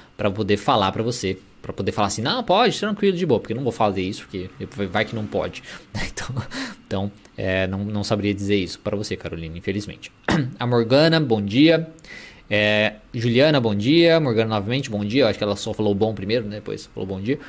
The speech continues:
Everlado, bom dia. E Absol, bom dia. Bom, então, vamos começar aqui a falar, começando, como sempre, com as dúvidas do YouTube, tá? Que o pessoal me enviou pro YouTube. Normalmente, sábado tem menos dúvidas, né? O, o, a maior parte do meu público acaba sendo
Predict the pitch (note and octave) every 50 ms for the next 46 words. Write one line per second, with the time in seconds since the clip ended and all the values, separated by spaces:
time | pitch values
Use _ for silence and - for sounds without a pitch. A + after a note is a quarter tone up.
0 | - - - - - - - - D3+ D#3 D3+ C#3+ C3+ C3+ C3+ C3 B2 C#3+ D3 C#3
1 | A#2+ A#2 D3+ F3+ F#3+ F#3+ F#3 F#3 F#3 E3+ D3 - E3 E3+ E3+ E3+ G3 F#3 C3+ A2+
2 | B2+ D3 D#3 C3+ A2 F#2 G2+ - - - - - - - - - F3+ F3+ D#3 -
3 | E3+ F#3 G3+ G3 - - - - - - - - - - - - - - - -
4 | - - B2+ C#3 D3 D#3 C#3 - - - - - - - - D#3 D3+ C3 C3 -
5 | - B2 B2+ C3+ C3 C3 - - - - - - - C3+ B2+ C3 - - - -
6 | - - - - - A2+ B2 B2+ B2+ - C#3 C3 A#2 - - A#2+ A#2 A2 - A2+
7 | A2 - - A#2 A2+ A2 - G#2+ - - B2 A#2+ A2 F#2+ G2+ A2+ B2 B2 A#2+ A2+
8 | A2 G#2 - - - - - - - - - A2+ B2+ D3 D#3 C3+ A2 G#2+ A2 -
9 | - - D#3+ G#3 G3 A3 B3 B3+ - - - - - - - - - - F#2 G2+
10 | G#2+ G#2 - G2 F#2 G2+ - - G#2 G2+ G2+ G2+ G2 G#2+ G2+ G2 G#2+ G2+ - D#3
11 | D#3 D#3 D#3 - - - G3 G#3 G3+ F#3+ F3 - - - - C3+ B2+ A#2+ B2 B2
12 | B2+ A#2+ A#2 A#2 A#2 A#2 G#2 A#2 D3+ D#3+ C3+ A#2 A2+ G2+ G2+ A2 A2 G#2+ G#2+ G#2
13 | - - - G#2 G2+ - G2+ G#2 G2+ G2+ G2+ - - - - G2 G#2 G#2+ G#2 G2+
14 | G2+ G2+ G2+ - - G#2+ G2+ G2 F#2 - G#2+ G2+ F#2+ F#2+ - F#2+ - - G#2+ G2+
15 | G2+ - - G#2+ G#2 G2+